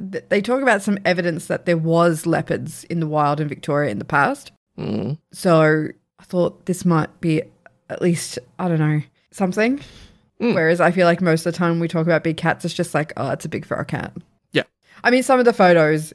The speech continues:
Speaker 1: in this article are questionable at best. Um, that definitely just looked like a feral cat. But what gets me, though, is that all of the sightings, right? So, and most of the time you can go, "Oh, look, it's just a big feral cat." Why are they all black?
Speaker 2: Uh, best colour to survive?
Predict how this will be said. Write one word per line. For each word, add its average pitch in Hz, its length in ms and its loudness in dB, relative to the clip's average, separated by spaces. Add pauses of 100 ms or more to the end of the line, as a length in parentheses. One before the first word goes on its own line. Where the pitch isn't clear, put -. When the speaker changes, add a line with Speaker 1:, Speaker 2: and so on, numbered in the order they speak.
(140)
Speaker 1:
in 175 140 -2
this 165 140 0
article 151 480 0
are 156 100 -2
questionable 170 680 -2
at 147 140 0
best. - 440 -4 (220)
Um, 156 440 0
that 123 160 -2
definitely 170 300 -2
just 165 180 -2
looked 160 100 -2
like 156 140 2
a 165 40 -2
feral 143 220 0
cat. 147 260 -4 (380)
But 330 240 -2
what 415 180 -2
gets - 220 -8
me, 302 140 4
though, 165 200 4
is 170 120 2
that 180 140 4
all 349 220 0
of 440 120 -4
the 370 100 4
sightings, 190 640 0
right? - 380 -4 (340)
So, 190 280 -2 (160)
and 196 300 -2
most 214 260 2
of 196 60 -2
the - 40 -12
time 185 160 4
you 185 60 2
can 180 100 0
go, 165 240 4
"Oh, 156 160 -4
look, 180 160 -8
it's 196 120 -8
just 214 120 -12
a - 40 -20
big 156 140 -6
feral - 200 -2
cat." - 260 -6 (800)
Why 240 180 0
are 466 80 -2
they 453 160 4
all 381 100 4
black? 202 480 -4 (500)
Speaker 2:
Uh, 135 540 -2
best 139 280 -6
colour 135 220 0
to 135 120 -4
survive? 143 500 -4